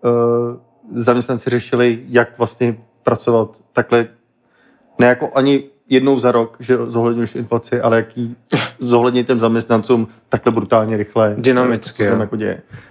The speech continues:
Speaker 1: A zároveň mám, mám kamaráda, který lítal pro Turkish, eh, tam dělá pilota a říkal,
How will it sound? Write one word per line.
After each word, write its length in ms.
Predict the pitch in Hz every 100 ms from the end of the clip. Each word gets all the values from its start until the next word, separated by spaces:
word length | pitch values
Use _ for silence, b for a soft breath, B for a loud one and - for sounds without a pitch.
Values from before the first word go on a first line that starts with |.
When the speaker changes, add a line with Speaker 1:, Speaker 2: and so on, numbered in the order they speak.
| B
Speaker 1:
A 60 | 117
zároveň 460 | 117 117 123 120 -
mám, 420 | 123 120 120 120
mám 180 | 120 117
kamaráda, 480 | 113 117 120 117 123
který 420 | 123 120 120 117 117
lítal 340 | 117 110 120
pro 160 | 117 113
Turkish, 520 | 117 113 113 117 -
eh, 300 | 131 113 113
tam 160 | 117
dělá 140 | 113 117
pilota 380 | 117 107 104 107
a 40 |
říkal, 320 | 107 - 117